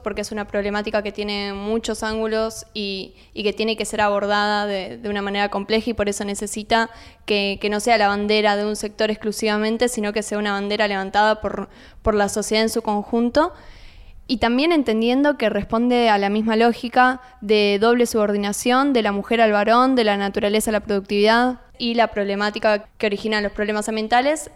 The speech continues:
Y esto también tiene que ver con una oposición ficticia porque, eh, se asume que entre, eh, varón y mujer hay diferencias estancas de la misma manera que se opone,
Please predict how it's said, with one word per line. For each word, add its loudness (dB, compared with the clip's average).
Y 2
esto 2
también 2
tiene -2
que 0
ver 2
con 0
una 0
oposición -4
ficticia -2
porque, -4
eh, -2
se -4
asume -4
que -2
entre, -2
eh, -6
varón 0
y -4
mujer -2
hay 2
diferencias -8
estancas 0
de -2
la -2
misma -2
manera 2
que -6
se -2
opone, 0